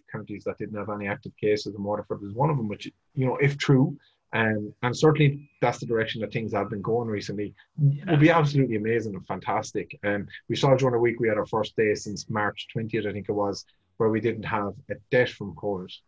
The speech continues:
Speaker 2: Yeah, Monday there, yeah.
Speaker 1: So,
Speaker 2: Um,
Speaker 1: look, think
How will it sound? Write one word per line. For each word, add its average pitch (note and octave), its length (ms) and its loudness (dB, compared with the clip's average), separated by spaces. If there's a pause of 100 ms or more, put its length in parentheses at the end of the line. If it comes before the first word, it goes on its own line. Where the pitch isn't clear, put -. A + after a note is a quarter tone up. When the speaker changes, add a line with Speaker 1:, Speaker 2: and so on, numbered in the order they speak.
(300)
Speaker 2:
Yeah, F2+ 240 -4
Monday F#2 360 -2
there, E2 220 -2
yeah. F2+ 260 -2 (360)
Speaker 1:
So, D3+ 440 6
Speaker 2:
Um, D#3 220 -2
Speaker 1:
look, D3 300 4 (580)
think E3+ 320 4